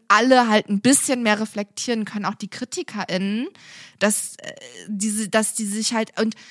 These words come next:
dass du halt, dass deine Texte so diese über-, also dieses übermäßige Maß an Aufmerksamkeit bekommen haben, liegt natürlich daran, dass sie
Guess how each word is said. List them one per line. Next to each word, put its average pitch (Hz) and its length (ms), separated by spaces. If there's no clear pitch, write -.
dass 220 200
du 269 160
halt, 254 240
dass 214 120
deine 226 200
Texte 247 360
so 214 140
diese 196 760
über-, 214 600
also 196 180
dieses 196 300
übermäßige 214 640
Maß 202 300
an 190 100
Aufmerksamkeit 208 1000
bekommen 254 440
haben, 214 200
liegt 208 180
natürlich 247 340
daran, 214 300
dass 202 180
sie 202 180